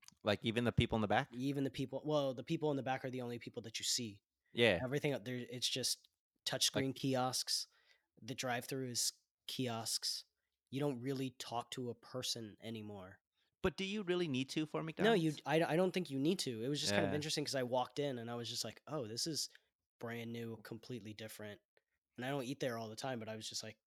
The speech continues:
Speaker 2: touching the screen and I could pay with ev-, I was like, "There's nobody in here anymore."
Speaker 1: Yeah, I mean, essentially, they're turning fast food into glorified vending machines, right?
Speaker 2: Yeah. That's e-, essential, that's exactly what they're doing.
Speaker 1: Yeah.
Speaker 2: It just, y-,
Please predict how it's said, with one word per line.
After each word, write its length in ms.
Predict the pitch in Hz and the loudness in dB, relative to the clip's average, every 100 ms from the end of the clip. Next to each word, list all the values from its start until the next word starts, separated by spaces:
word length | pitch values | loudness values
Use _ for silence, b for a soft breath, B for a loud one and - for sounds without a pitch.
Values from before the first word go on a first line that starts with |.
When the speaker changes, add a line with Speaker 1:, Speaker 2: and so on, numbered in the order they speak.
| _ _ | _ _
Speaker 2:
touching 300 | - 123 120 | -6 -4 -4
the 60 | 107 | -4
screen 460 | - 117 113 113 110 | -4 -4 -4 -4 -6
and 100 | 104 | -6
I 80 | |
could 160 | 107 110 | -8 -10
pay 260 | - 107 110 | -6 -4 -4
with 200 | 104 - - - _ _ | -6 -12 -18 -20 _ _
ev-, 120 | 113 - | -8 -6
I 40 | |
was 120 | 127 117 | -6 -6
like, 140 | - | -6
"There's 200 | 131 123 | -4 -2
nobody 400 | 123 139 123 117 | 0 0 0 0
in 80 | 156 | 0
here 200 | 139 92 | -2 -6
anymore." 420 | 160 90 - - _ b b b - | -10 -14 -16 -18 _ b b b 4
Speaker 1:
Yeah, 180 | 233 143 - | 4 4 6
I 80 | 226 | 8
mean, 240 | 226 220 | 8 4
essentially, 440 | 226 202 247 233 226 | 2 2 2 4 4
they're 120 | 190 | 4
turning 260 | - 190 175 | 4 4 4
fast 340 | - 143 - | 6 6 6
food 180 | 165 156 | 4 4
into 160 | 147 | 2
glorified 580 | 127 117 123 123 127 110 | 4 8 8 10 8 6
vending 220 | 113 120 | 4 4
machines, 400 | 104 95 107 98 | 4 2 0 0
right? 220 | 113 151 - _ _ | 0 0 -2 _ _
Speaker 2:
Yeah. 220 | 135 165 160 _ _ _ _ | -2 -2 -2 _ _ _ _
That's 200 | 123 - | -6 -4
e-, 60 | 127 135 | -4 -2
essential, 480 | 123 - 143 - - | 2 2 4 0 0
that's 180 | 135 131 | 2 4
exactly 360 | 139 135 - | 6 4 4
what 120 | 120 | 0
they're 80 | 113 | -2
doing. 300 | 101 101 98 - _ _ _ _ | -6 -8 -12 -16 _ _ _ _
Speaker 1:
Yeah. 200 | 156 156 107 | 6 6 6
Speaker 2:
It 40 | |
just, 220 | 120 - | 2 -4
y-, 80 | - | -4